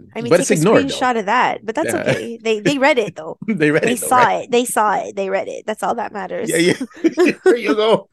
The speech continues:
Speaker 1: <laughs>
Speaker 2: Yo, you know what's crazy? The connections. So we were talking about the connections that, um, it's a small world, right?
Speaker 1: Very small, especially in Toronto.
Speaker 2: Yeah, in Toronto. So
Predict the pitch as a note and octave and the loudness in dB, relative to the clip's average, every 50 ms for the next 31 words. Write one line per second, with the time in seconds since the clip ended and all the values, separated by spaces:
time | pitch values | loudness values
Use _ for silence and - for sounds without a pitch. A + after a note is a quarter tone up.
0 | _ - - - - - - - - E4+ G#3+ A3+ D4 - _ _ _ _ _ - | _ -18 -12 -10 -8 -8 -4 -2 0 0 0 -2 -4 -6 _ _ _ _ _ -20
1 | - - - - - _ - A2 A#2+ A#2+ G#2+ A#2 B2 B2+ B2 A2+ - - - G#2+ | -20 -20 -20 -20 -20 _ -4 -2 -2 0 -2 -2 -2 -4 -4 -6 -6 -6 -6 -6
2 | G#2 A2+ A#2 C#3 C#3 A2+ G#2 - - - G2 F2+ G2+ G#2 A2 - - A2 F#2 E2 | -6 -4 -6 -6 -6 -6 -8 -8 -8 -8 -6 -6 -6 -6 -6 -6 -6 -6 -6 -8
3 | - _ _ _ _ _ - - - B2+ A#2+ C#3+ F3+ G#3 - - C#3+ C3+ D3 - | -10 _ _ _ _ _ -4 -2 0 2 2 2 2 0 -2 -4 -6 -6 -4 -4
4 | C#3+ C3+ C3+ - A2 G#2 G2 - - E2+ D#2+ A2 D3 D3+ - - C3+ G#2+ F#2+ E2+ | -6 -4 -4 -6 -6 -6 -8 -12 -12 -12 -10 -10 -10 -10 -8 -8 -6 -6 -6 -6
5 | E2+ F2 E2 D#2+ D#2 D#2+ - - G2+ F2 E2 D#2+ D#2+ D#2+ D#2 D2+ C2+ - - _ | -8 -10 -10 -12 -14 -12 -10 -10 -10 -10 -10 -10 -12 -12 -14 -16 -18 -20 -20 _
6 | _ _ - - D#3 - - D#3+ F#3 F#3 D3 C3+ C#3+ D3 G#2 C#2+ B1 - - D2 | _ _ -4 -4 -2 -2 0 2 2 2 2 2 2 0 0 0 -4 -8 -12 -8
7 | D#2+ G#2 C3 D#3+ E3 _ _ _ _ _ _ G#3+ G3+ G#3 G#3+ G#3+ A3 A3 G#3+ - | -6 -6 -6 -8 -10 _ _ _ _ _ _ -10 -6 -4 -2 -2 -2 -2 -4 -8
8 | G#3 G3+ F3 D3+ F3 F#3+ - A#3+ B3 - - C4+ B3+ A#3+ A#3 G#3+ G#3 - G#3 F#3+ | -8 -6 -6 -6 -6 -4 -4 -4 -4 -2 -2 -2 -2 -2 -4 -4 -6 -6 -4 -4
9 | F#3 F3+ D3 G#2+ G#3 G3+ _ _ _ _ G2 G2+ C3+ C3+ D#3+ F3 D3+ C#3+ D#3 - | -4 -4 -6 -8 -10 -14 _ _ _ _ -12 -10 -8 -6 -6 -6 -8 -8 -10 -14
10 | - - - D#3+ D#3 D#3+ F3 D#3+ - - D3 C3 B2 A#2 | -14 -12 -10 -8 -4 -2 -2 0 2 2 2 2 2 0